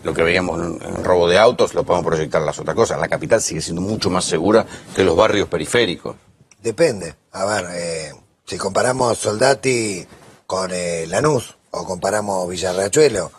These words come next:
Speaker 2: o tomamos algunos sectores del once catorce, eh, depende.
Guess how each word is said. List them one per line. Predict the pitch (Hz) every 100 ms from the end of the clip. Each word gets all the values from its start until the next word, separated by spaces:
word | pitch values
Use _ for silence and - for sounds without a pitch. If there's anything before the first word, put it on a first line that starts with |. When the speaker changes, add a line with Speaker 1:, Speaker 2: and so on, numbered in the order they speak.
| _ _ -
Speaker 2:
o | 98
tomamos | 92 104 117 113 104
algunos | 101 113 104
sectores | 104 92 113
del | 101
once | 107 101 101
catorce, | 104 117 151 107 87 78 _ _ _ _ -
eh, | 82 82
depende. | 107 180 113